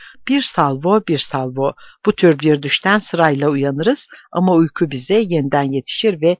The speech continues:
güzel bir melek beni öpmeden önce yatağımın üzerine gölgesini düşürür. Anlatamaz, adı yoktur, adı Michael olabilir, herhangi bir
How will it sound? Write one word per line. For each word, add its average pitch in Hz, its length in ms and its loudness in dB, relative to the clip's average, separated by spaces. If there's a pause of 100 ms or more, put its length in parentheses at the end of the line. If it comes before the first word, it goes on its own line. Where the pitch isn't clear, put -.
(220)
güzel 233 380 2
bir 208 140 2
melek 180 420 -2
beni 160 220 2
öpmeden 139 480 -2
önce 131 460 -2 (280)
yatağımın 165 500 4
üzerine 147 420 0
gölgesini 143 720 0
düşürür. 151 560 -2 (380)
Anlatamaz, 208 1000 0
adı 170 220 0
yoktur, 180 600 -2 (300)
adı 202 240 4
Michael 165 480 0
olabilir, 135 680 -2 (180)
herhangi 160 520 2
bir 139 120 0